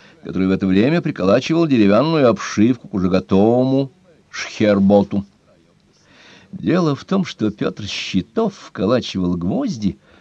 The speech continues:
особенным каким-то молодецким образом,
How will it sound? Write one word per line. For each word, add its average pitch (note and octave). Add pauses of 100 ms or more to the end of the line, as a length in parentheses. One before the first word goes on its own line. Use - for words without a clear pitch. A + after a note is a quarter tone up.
(100)
особенным C#3+
каким-то G2
молодецким F#2+
образом, G#2+